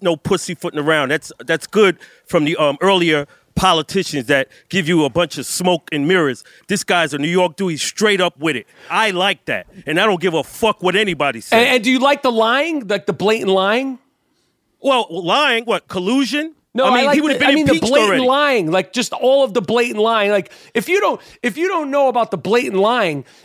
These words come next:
Speaker 2: even,
Speaker 1: Well
Speaker 2: even, i-, listen, I listen to this guy, Ben Shapiro, who is the, uh, as far as I know, I don't know much, but he's the most conservative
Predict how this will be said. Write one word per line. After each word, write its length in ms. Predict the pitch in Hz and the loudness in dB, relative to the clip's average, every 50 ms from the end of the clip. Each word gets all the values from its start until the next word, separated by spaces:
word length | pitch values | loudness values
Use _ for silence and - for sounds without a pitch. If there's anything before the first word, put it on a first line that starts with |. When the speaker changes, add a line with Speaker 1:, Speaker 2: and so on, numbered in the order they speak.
| _ - | _ -4
Speaker 2:
even, 320 | 277 302 330 - - 320 277 | -2 0 2 2 2 0 0
Speaker 1:
Well 80 | 240 - | -2 -6
Speaker 2:
even, 380 | - 294 320 339 339 294 233 - - _ _ _ - | -4 -2 -2 0 0 -2 -4 -6 -10 _ _ _ -6
i-, 160 | 330 330 370 - - | -4 -4 -4 -4 -4
listen, 240 | 269 294 - - 220 | -4 -4 -2 0 0
I 120 | 202 254 | 0 0
listen 280 | 277 311 285 - - 254 | -2 -4 -6 -6 -6 -6
to 100 | 208 247 | -6 -4
this 180 | 202 233 208 - | -4 -4 -6 -4
guy, 180 | - 208 196 180 | -2 0 0 0
Ben 300 | 135 117 175 180 190 196 | 0 0 0 0 0 -2
Shapiro, 600 | - - 180 151 - 196 190 190 196 190 190 190 _ _ _ - _ _ | -4 -6 -6 -4 -2 0 2 2 2 0 0 -4 _ _ _ -20 _ _
who 180 | - 190 214 208 | 0 2 4 6
is 240 | 202 190 175 143 - _ _ _ | 4 4 2 0 -6 _ _ _
the, 380 | 147 143 175 170 165 160 - - _ _ _ _ - - | -6 -4 -4 -2 -2 -4 -6 -8 _ _ _ _ -8 -2
uh, 200 | - 156 143 - - - - - | 0 2 2 0 -2 -10 -14 -12
as 100 | - - | -8 -2
far 180 | - 226 196 | 2 4 4
as 80 | 180 170 | 4 4
I 180 | 202 202 214 202 | 4 4 2 2
know, 280 | 170 135 117 - - _ _ _ - | 0 -2 -4 -6 -10 _ _ _ -2
I 120 | 151 175 | 0 2
don't 160 | 208 214 208 | 2 2 2
know 160 | 196 190 190 180 | 4 4 4 4
much, 420 | 185 208 185 - - - - - _ _ _ _ _ _ - | 4 4 2 2 -2 -8 -18 -18 _ _ _ _ _ _ -2
but 120 | 165 165 | 0 0
he's 240 | 175 220 220 208 170 | 2 0 -2 -2 -4
the 140 | 147 196 190 | -6 -6 -2
most 440 | 185 190 190 180 180 - - _ _ _ _ _ _ - | 0 2 2 2 0 -2 -8 _ _ _ _ _ _ -4
conservative 920 | - 190 175 151 - - - 240 247 254 240 240 226 240 240 226 185 - | -2 -2 -2 -2 -4 0 4 4 4 4 4 2 2 2 2 0 -2 -6